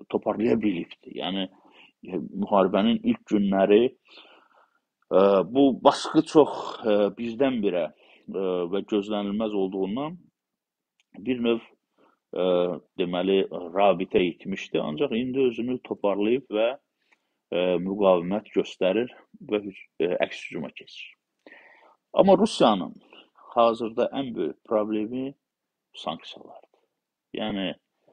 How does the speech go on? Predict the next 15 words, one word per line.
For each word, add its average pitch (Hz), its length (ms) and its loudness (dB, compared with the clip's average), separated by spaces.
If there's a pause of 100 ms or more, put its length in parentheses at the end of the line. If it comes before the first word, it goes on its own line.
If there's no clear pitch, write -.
(180)
buna 143 120 -2
görə 131 200 4
də 139 120 4
Rusiyanın, 107 580 -2 (440)
məsələn, 101 440 0 (180)
həm 123 400 0
Britaniyanın 101 560 0
kəşfiyyatı, 82 640 0 (200)
həm, 104 380 -2 (760)
e, 85 60 0 (280)
deməli, 85 460 0
Pentaqonun 95 760 2
özünün 92 500 -2
qiymətləndirmələrinə 85 1160 -4
görə 82 260 -4